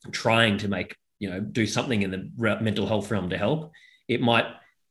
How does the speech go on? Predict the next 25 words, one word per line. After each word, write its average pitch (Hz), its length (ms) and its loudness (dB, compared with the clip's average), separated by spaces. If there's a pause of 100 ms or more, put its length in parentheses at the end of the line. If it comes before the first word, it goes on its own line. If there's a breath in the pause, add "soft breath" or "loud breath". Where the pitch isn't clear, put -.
be 117 140 6
one 120 220 4
tiny 117 360 0
thing, 165 300 2
but 120 80 4
I'm 110 120 4
still 135 220 4
moving 113 300 2
towards, 104 400 -2
you 98 80 -2
know, 92 140 -2
that, 98 240 -4
that 101 180 -6
cause, 135 360 -2
and 98 220 -4
things 117 360 2
externally 110 920 -2
might 104 200 0
not 110 160 -6
be 101 80 -4
going 98 220 0
amazingly 98 400 -4
well 117 160 -2
for 85 200 -2
me. 120 280 -6